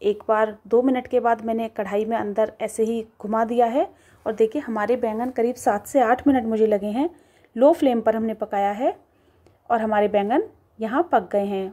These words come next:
और देखिए, तेल हमारा वैसे ही है, बिल्कुल भी बैंगन ने पिया नहीं है। बहुत ही अच्छे बैंगन इस तरह से बनकर तैयार होते हैं। आप एक बार बनाकर ज़रूर ट्राई करें, सबको बहुत पसंद आएंगे। मसाले की तैयारी कर लेते हैं।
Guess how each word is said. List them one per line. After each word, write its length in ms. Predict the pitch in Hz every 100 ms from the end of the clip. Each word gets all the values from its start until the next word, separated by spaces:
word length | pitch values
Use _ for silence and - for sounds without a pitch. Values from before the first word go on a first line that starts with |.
| -
और 120 | 214
देखिए, 420 | 220 208 226 269 294 _ _ _ -
तेल 200 | 277 285
हमारा 320 | 254 240 254
वैसे 320 | 214 202 233
ही 180 | 247 262
है, 240 | 254 339 - -
बिल्कुल 360 | 208 226 220 226
भी 180 | 233 359 440 _ _ _ _ 220
बैंगन 260 | 208 214
ने 120 | 240 349
पिया 280 | 277 247 202
नहीं 260 | 202 208
है। 280 | 196 196 190 _ _ _ _ _ _ _ _ _ _ _ -
बहुत 240 | 226 233 269
ही 80 |
अच्छे 260 | 240 240 285
बैंगन 280 | 254 226 233
इस 140 | 226
तरह 160 | 226 214
से 100 | 220
बनकर 300 | 214 208 208
तैयार 340 | - 208 196
होते 200 | 202 202
हैं। 160 | 220 302
आप 1200 | - - _ _ _ _ _ _ _ _ _ -
एक 160 | 247 -
बार 140 | 240 214
बनाकर 400 | 220 220 247 202
ज़रूर 300 | 214 226 262
ट्राई 220 | 247 240
करें, 280 | 240 269 359
सबको 320 | - 233 294
बहुत 300 | 320 269 247 -
पसंद 300 | 220 220 214
आएंगे। 420 | 208 208 208 196 _ _ _ _ -
मसाले 380 | 196 214 226
की 100 | 240
तैयारी 340 | 277 254 233 233
कर 140 | 240
लेते 300 | 226 220 226
हैं। 220 | 240 277